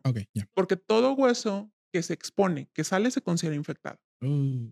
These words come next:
Speaker 2: Si no se pasa un lavado mecánico, hay una gran posibilidad que ese hueso se infecte. Va a ser una osteomielitis, que es una
Speaker 1: Uh.
Speaker 2: infección de hueso. Y la osteomielitis, el problema es que son infecciones muy tardadas que a veces pueden terminar en amputación. Entonces,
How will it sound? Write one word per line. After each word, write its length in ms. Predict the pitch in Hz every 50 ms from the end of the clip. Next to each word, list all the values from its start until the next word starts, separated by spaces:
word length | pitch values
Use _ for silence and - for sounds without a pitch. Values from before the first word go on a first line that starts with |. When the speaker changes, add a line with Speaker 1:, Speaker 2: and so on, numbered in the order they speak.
| - _
Speaker 2:
Si 160 | - 208 202
no 140 | 202 196 190
se 80 | 226
pasa 240 | - - 226 226 233
un 60 | 240
lavado 240 | 233 233 233 220 220
mecánico, 680 | 220 226 220 - 208 202 202 202 - - 214 214 208 - _
hay 280 | 185 185 190 196 196 -
una 440 | - 196 196 196 202 202 208 202 - 170
gran 300 | 180 185 190 196 196 208
posibilidad 560 | 233 233 - 240 214 202 196 180 175 180 -
que 80 | - 190
ese 100 | - 196
hueso 240 | 180 175 170 180 180
se 80 | 190
infecte. 600 | 180 175 - - 175 160 - _ 190 208 233 247 _ _ 175
Va 60 | 170
a 20 | 175
ser 140 | - -
una 140 | 170 180 190
osteomielitis, 600 | 190 - _ - 165 156 151 160 - - 180 -
que 60 | -
es 80 | 165 -
una 80 | - 190
Speaker 1:
Uh. 40 |
Speaker 2:
infección 440 | 190 190 - 190 - - 185 170 175
de 80 | 180 202
hueso. 420 | 208 208 175 175 - 214 277 - _ _ _ _ _ _ _ _ _ _ _ _ _ -
Y 100 | 202 202
la 120 | 208 202
osteomielitis, 640 | 202 196 - 220 214 214 214 214 220 - 226 208 -
el 80 | 226 202
problema 440 | - 208 208 208 208 202 208 202
es 140 | 202 202 -
que 80 | - 208
son 160 | - 214 208
infecciones 480 | 208 202 208 196 - 208 196 190 196 196
muy 200 | 196 190 190 185
tardadas 600 | - 196 190 190 190 190 185 175 170 170 - _
que 80 | _ 185
a 60 | 175
veces 300 | 170 170 170 - 190 185
pueden 240 | - - 185 180 180
terminar 300 | - 196 190 175 165 -
en 100 | 160 165
amputación. 520 | 165 165 - - - 120 143 - 156 147 _ _ _ _ _ _ _ _ _ _ _ _ _ _ _ _ _ _ _ _
Entonces, 680 | - 180 180 175 - 175 175 175 180 185 185 - -